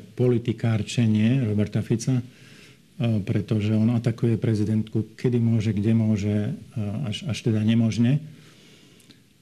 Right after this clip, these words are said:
Nie je to dobre pre Slovensko, ale samozrejme, e,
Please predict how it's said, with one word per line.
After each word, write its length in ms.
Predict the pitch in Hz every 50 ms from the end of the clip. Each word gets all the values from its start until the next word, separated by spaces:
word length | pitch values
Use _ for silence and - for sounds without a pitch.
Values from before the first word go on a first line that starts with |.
| - 190 120 113 110 110 110 117
Nie 160 | 135 139 131
je 40 | -
to 40 | 127
dobre 280 | 120 123 120 120 113 -
pre 80 | 117
Slovensko, 720 | 113 - - 123 117 117 120 123 117 - - 139 139 143 180 190 - - - - - - _ _ _ - - - -
ale 320 | 123 117 113 113 113 110 113
samozrejme, 600 | - 120 113 113 113 110 110 110 110 107 107 107
e, 100 | 101